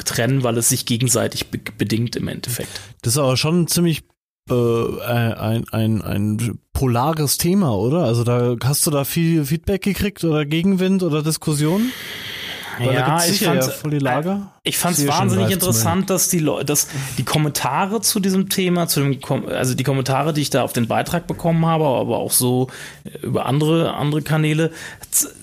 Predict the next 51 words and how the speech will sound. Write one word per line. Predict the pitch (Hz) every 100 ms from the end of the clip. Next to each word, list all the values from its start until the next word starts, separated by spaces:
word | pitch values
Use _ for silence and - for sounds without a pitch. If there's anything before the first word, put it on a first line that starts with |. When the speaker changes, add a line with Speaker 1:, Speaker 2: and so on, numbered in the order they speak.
| - -
Speaker 1:
zeigen | - - 160 185
halt | 180
immer | 143 180 175
wieder, | 180
dass | 160 156
jeder | 156 165
in | 165
seiner | 156 156
Schublade | 135 165 - 113 107
sitzt, | 98 - - -
ne? | 139 165
Speaker 2:
Ja, | 127 131
genau. | 123 117 110
Speaker 1:
Und | -
Speaker 2:
Jeder | 143
Speaker 1:
jeder | 175 175
Speaker 2:
denkt, | 147
dass | 160
Speaker 1:
argum-, | 156 -
jeder | - 143 165
Speaker 2:
ja. |
Speaker 1:
argumentiert | 156 160 160 160 165 170
halt | 156 156
aus | 151 135 127
seiner | 135 151
Schublade | 143 - 175 147 131 139
und | 151
kommt | 175 175
da | -
auch | 156
nicht | 147
so | 151
richtig | 147 - 131
raus, | 147 160 117 - -
egal | 147 143 147 185
wie | 156 160
offen | - 170
er | 127 113
sein | 104 107 104
will. | 104 - - _ _ 127
Speaker 2:
Ja, | 123 117
das | 117
ist | 120
so | 120
schade, | 131 151 156 131 113 131 - -
ähm, | 117
Speaker 1:
Ja. | 123 117
Speaker 2:
dass | 117
man | 139 131
immer | 147
nur, | 139 139 151 143 143